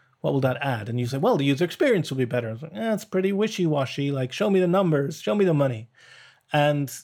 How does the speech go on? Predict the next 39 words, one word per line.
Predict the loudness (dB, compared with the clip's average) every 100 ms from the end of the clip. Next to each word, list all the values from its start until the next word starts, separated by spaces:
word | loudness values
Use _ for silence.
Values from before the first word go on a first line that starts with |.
| _ _ 0
maybe | 2 4 4
in | 4
a | 4
way | 4 2
what | 2 0
this | -2
comes | -6 -6 -2
down | 0 0 -2
to, | -8 -12
the | -6 -2
reason | 0 0 0 0
why | 0 2 0 0 -2 -4 -12 _ _ _ -2
progressive | 0 0 0
web | -2
apps | 0 -4
haven't | -4 -2 0
seen | 0 0
the | 0 -2
uptake | -4 -4 -6 -4
I | -4 -8
hoped | -2 -2 -2 -10 -6
was | -4 -2
that | -2 -2 -4 -14 -20 _ _ _ _ _ _ _
they | 0 0 -2
are | -2 2 2 0
great | -4 -4 -2 0 2 0 -2
for | -8 -2
the | 0
user | 2 0 0 -4
experience, | -8 -12 -10 -10 -6 -8 -8 -14 _ _ _ _ _ _ -2
but |
they | 0
don't | 4 2 2
necessarily | -2 -2 -2 2 2 2
provide | 0 -2 0 0
any | 0 -2
direct | -2 0 -2 -4 _
business | -2 0 -4 -4
benefit | -8 -8 -10 -18 -20